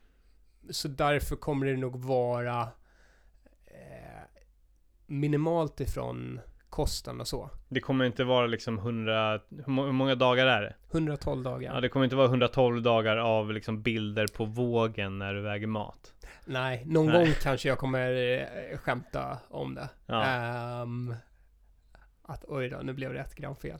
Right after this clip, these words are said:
Speaker 2: Mm.
Speaker 1: Ehm, men kanske när jag tar mina ingefärshots som jag kommer börja med varje morgon. Där, ah, k-, kanske något
Speaker 2: Är
Speaker 1: sånt
Speaker 2: det en del av
Speaker 1: lägger
Speaker 2: programmet eller är det något
Speaker 1: Det är en
Speaker 2: eget?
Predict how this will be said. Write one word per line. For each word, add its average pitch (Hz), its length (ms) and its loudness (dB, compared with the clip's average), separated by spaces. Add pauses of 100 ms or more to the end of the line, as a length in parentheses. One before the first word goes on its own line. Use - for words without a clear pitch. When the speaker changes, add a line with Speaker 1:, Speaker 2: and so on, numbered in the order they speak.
Speaker 2:
Mm. 117 300 -2 (320)
Speaker 1:
Ehm, 123 560 -2 (260)
men 165 220 2
kanske 175 340 2 (480)
när 156 120 2
jag 151 160 0
tar 156 300 2
mina 131 360 -2
ingefärshots 135 840 -2
som 135 140 -4
jag 131 120 -4
kommer 123 200 -4
börja 127 240 -8
med 131 140 -6
varje 131 220 -8
morgon. 127 400 -8 (160)
Där, 131 520 -4 (220)
ah, - 140 -10
k-, - 340 -16 (120)
kanske 156 260 -4
något 147 120 -2
Speaker 2:
Är - 40 -12
Speaker 1:
sånt 135 160 2
Speaker 2:
det 175 120 6
en 165 120 6
del 135 100 10
av 127 40 8
Speaker 1:
lägger 120 140 4
Speaker 2:
programmet 135 440 6
eller 113 160 0
är 113 200 4
det 113 60 2
något 113 180 -2
Speaker 1:
Det 131 200 0
är 143 40 4
en 131 60 4
Speaker 2:
eget? 110 80 2